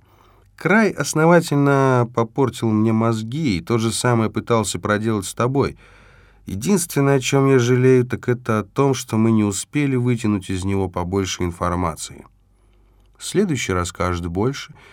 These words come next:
По крайней мере, мы узнали, что твоя гипотеза верна. Может, это и не чужая форма жизни, но происхождение у них точно не клеанское.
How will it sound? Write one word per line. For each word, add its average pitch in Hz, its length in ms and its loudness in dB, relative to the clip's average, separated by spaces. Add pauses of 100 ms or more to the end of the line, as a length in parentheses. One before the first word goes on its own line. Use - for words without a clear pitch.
(140)
По 127 100 0
крайней 175 320 4
мере, 147 220 4
мы 135 160 8
узнали, 127 380 6
что 120 180 -2
твоя 117 260 2
гипотеза 101 560 -2
верна. 104 400 0 (600)
Может, 107 240 2
это 120 180 0
и 120 120 0
не 110 140 6
чужая 131 440 6
форма 101 340 0
жизни, 90 360 0
но 85 120 -2
происхождение 95 640 0
у 117 40 4
них 107 160 0
точно 107 320 0
не 101 120 -2
клеанское. 92 680 -4